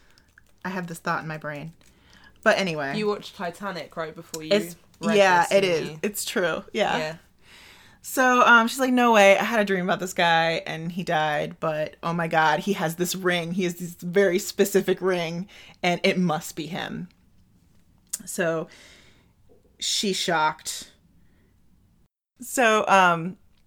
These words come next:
Speaker 1: Marion goes to Lord Elrington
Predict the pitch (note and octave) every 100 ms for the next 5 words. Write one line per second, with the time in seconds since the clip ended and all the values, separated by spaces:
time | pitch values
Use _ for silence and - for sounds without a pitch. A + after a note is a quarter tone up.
0 | _ _ - G#3 A3+ A3+ A3 G#3+ G#3+ G#3+
1 | G3 G3 - F#3 - F#3 F#3+ F#3+ F#3 F#3
2 | G3+ _ _ _ _ - G#3 F#3 E3+ E3+
3 | G3+ G#3 F#4